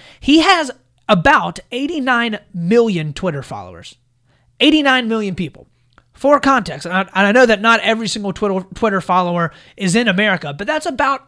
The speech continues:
a quarter of the United States population. He, every time that he tweets, if he tweets this fake video of this guy getting punched in the face and claiming that it was people beating up Trump supporters,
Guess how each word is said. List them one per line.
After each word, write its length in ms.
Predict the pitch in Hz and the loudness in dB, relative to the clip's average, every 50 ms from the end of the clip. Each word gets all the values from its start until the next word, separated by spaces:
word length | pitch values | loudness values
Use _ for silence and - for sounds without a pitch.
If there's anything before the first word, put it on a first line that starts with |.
| _ | _
a 80 | - 202 | -10 -10
quarter 480 | - - - 247 247 226 190 175 165 165 | -10 -6 -2 0 2 2 2 0 -2 -4
of 220 | - 185 180 165 | -4 -6 -6 -4
the 80 | 175 190 | -4 -4
United 340 | 180 180 180 175 170 160 | -2 -2 -2 -2 -4 -4
States 220 | - - 165 147 - | -6 -8 -10 -8 -6
population. 720 | - 165 143 - - 135 131 110 107 - - - _ _ _ _ _ _ _ _ _ _ _ _ _ | -6 -6 -6 -6 -10 -14 -14 -14 -14 -16 -16 -16 _ _ _ _ _ _ _ _ _ _ _ _ _
He, 180 | _ - - - - | _ -14 -12 -4 2
every 300 | 220 262 294 311 330 302 | 4 4 4 4 2 0
time 220 | 330 302 294 285 | 2 0 0 0
that 100 | 269 240 | 0 0
he 100 | 277 277 | 0 -2
tweets, 480 | 196 - 285 294 214 151 - - - - - - - - | 0 -2 -4 -4 -4 -6 -10 -14 -16 -18 -20 -20 -8 -6
if 140 | 196 170 - | -6 -4 -2
he 140 | 262 285 285 | -2 -4 -4
tweets 440 | - - - 294 285 247 220 - - | -4 -4 -2 -2 -2 -2 -4 -6 -8
this 280 | 202 196 220 233 - | -4 -2 -2 -2 -2
fake 420 | - - - - 254 285 269 - - | -6 -8 -4 -2 -2 -2 -4 -6 -8
video 500 | 202 180 214 240 240 220 185 170 165 160 | -6 -6 -4 -4 -4 -4 -2 0 0 -2
of 80 | 160 175 | -2 -2
this 140 | 202 185 | -6 -4
guy 240 | - 226 196 208 214 | -2 -2 0 0 0
getting 200 | 190 202 190 170 | -2 -4 -6 -6
punched 360 | 151 - 196 202 196 - - | -6 -6 -8 -6 -6 -8 -10
in 80 | 202 180 | -8 -8
the 60 | 170 - | -8 -6
face 320 | - 202 185 170 - - | -4 -4 -4 -4 -6 -8
and 100 | 156 151 | -12 -12
claiming 520 | - - 180 185 196 214 220 226 226 214 | -12 -12 -10 -6 -6 -6 -4 -6 -6 -4
that 120 | 208 190 185 | -4 -4 -4
it 80 | 185 | -4
was 140 | 165 170 151 | -6 -8 -8
people 280 | - - 202 175 185 165 | -8 -8 -8 -6 -6 -6
beating 320 | 147 190 190 170 180 175 | -4 -4 -4 -4 -6 -8
up 120 | 160 143 - | -10 -12 -8
Trump 240 | - 208 208 190 | -6 -6 -6 -6
supporters, 500 | - - 156 - 165 143 127 120 123 - | -8 -10 -12 -12 -14 -14 -14 -14 -16 -18